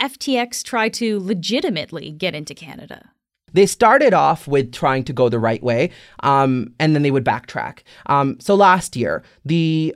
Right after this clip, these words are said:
Speaker 2: O S C, uh, the Ontario Securities Commission, um, had actually been in talks, we've learned now, with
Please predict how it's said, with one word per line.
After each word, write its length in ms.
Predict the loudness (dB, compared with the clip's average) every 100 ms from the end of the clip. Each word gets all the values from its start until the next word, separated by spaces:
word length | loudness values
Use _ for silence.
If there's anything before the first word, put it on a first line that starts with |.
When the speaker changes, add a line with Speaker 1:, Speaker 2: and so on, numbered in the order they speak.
| 0
Speaker 2:
O 160 | 4
S 160 | 4 2
C, 460 | -4 -6 -4 -6 -6
uh, 180 | -2 0
the 140 | 0 0
Ontario 340 | 0 -2 -2
Securities 480 | -4 -4 -2 -2 -4
Commission, 520 | -2 -2 -2 -2 -4 -8 -10 0
um, 420 | 2 2 0 -6
had 240 | -4 0 2
actually 400 | 2 0 0 -2
been 260 | 2 2 2
in 220 | 0 -2
talks, 560 | -2 2 2 0 -10
we've 220 | -6 -6 -2
learned 300 | 0 0 0
now, 420 | 0 0 0 -4 -10 -8
with 460 | 0 4 4 2